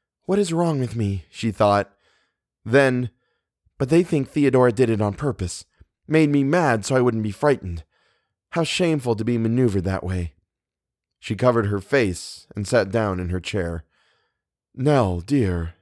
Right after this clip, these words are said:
Theodora said, "I am sorry." "I must say something," Eleanor told herself.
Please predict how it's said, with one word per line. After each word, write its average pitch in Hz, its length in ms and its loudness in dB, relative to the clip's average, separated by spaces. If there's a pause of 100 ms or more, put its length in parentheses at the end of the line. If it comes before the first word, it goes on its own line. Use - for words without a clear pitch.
Theodora 101 440 0
said, 90 340 -4 (800)
"I 139 260 0
am 117 340 0
sorry." 80 580 -6 (1000)
"I 104 80 -6
must 113 200 -2
say 131 180 -4
something," 90 480 -6 (220)
Eleanor 107 360 0
told 95 240 -2
herself. 90 440 -4